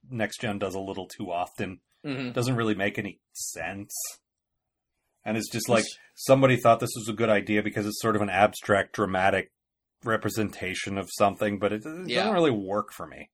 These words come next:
Speaker 2: Yeah. Now, we, we spent a good chunk of this episode talking about ways the episode would be better.
Speaker 1: Well, yeah.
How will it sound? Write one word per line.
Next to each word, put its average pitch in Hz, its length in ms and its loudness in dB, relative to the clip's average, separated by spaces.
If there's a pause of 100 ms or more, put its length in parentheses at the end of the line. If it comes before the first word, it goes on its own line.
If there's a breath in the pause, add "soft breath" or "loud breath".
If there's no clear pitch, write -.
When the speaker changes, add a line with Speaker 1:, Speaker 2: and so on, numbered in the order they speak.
(400)
Speaker 2:
Yeah. 107 220 -10 (420)
Now, 214 200 2
we, 262 140 -4
we 208 180 -2
spent 262 320 -2
a 190 40 -2
good 185 180 -2
chunk 196 260 0
of 165 40 -6
this 165 140 -6
episode 156 360 -4
talking 147 340 -2
about 139 200 0
ways 127 260 -2
the 127 100 -2
episode 127 340 -6
would 113 80 -8
be 107 80 -8
better. 101 380 -6 (100)
Speaker 1:
Well, 90 400 -2 (120)
yeah. 92 260 -6